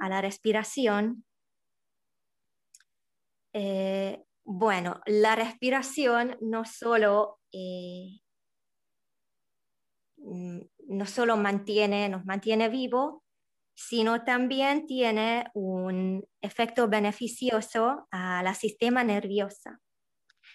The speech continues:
Cuando estamos enojados, cuando estamos, eh, muy nerviosos, la respiración, la buena técnica de respiración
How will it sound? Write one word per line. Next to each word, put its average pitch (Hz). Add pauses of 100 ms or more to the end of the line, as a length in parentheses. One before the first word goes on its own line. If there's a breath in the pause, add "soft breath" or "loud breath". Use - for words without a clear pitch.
Cuando 220
estamos 247
enojados, 247 (140)
cuando 208
estamos, 214
eh, 190 (2250)
muy 247
nerviosos, 269 (920)
la 220
respiración, 240
la 190 (140)
buena 269
técnica 208
de 196
respiración 254